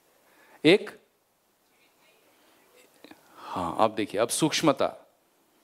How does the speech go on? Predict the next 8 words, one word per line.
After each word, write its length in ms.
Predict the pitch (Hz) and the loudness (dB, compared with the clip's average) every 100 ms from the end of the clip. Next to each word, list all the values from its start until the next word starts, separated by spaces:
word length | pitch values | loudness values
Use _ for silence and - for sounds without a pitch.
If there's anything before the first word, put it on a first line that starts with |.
| _ _ _ _ _ _ _ _ _ - _ _ - | _ _ _ _ _ _ _ _ _ -20 _ _ -8
सूक्ष्मता, 640 | - - 185 - 135 104 78 - - - _ | -2 4 4 4 -2 -2 -6 -8 -20 -20 _
सूक्ष्मता 760 | - - 214 - 240 247 247 226 | -4 4 4 6 4 6 6 6
में 140 | 220 | 6
यह 140 | 233 226 | 8 6
समझ 260 | 220 214 196 | 8 4 6
में 100 | 196 | 6
आता 260 | 165 151 | 6 4
है, 320 | 139 151 214 | 4 2 0